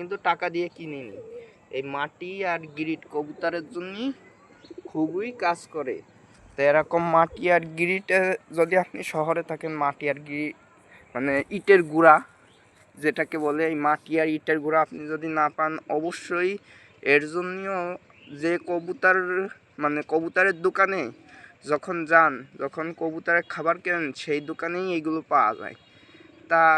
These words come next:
সেটার কেজি কত আমি জানি না। আমি সেভাবে কখনো মানে কবুতরের দোকানে যাই এই গ্রিট অথবা ডিম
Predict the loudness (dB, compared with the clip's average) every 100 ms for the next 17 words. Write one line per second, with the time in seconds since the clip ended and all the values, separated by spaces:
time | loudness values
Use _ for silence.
0 | 2 -4 -4 -4 -2 -2 -2 -8 -8 -6
1 | -6 -2 2 2 2 -2 -2 -6 _ _
2 | _ _ -20 _ -20 _ _ _ _ _
3 | _ _ -2 0 0 0 0 0 2 6
4 | 6 6 2 2 -2 -2 -4 0 0 2
5 | 2 0 -2 -14 -10 -6 -2 0 0 -2
6 | -6 -10 -2 0 2 4 4 2 -4 -2
7 | 0 0 2 4 4 4 2 -2 -6 -6
8 | -6 -6 -8 -10 -10 -2 2 4 4 0
9 | -6 -4 -2 4 6 6 4 0 -10 -16
10 | -16 -16 0 2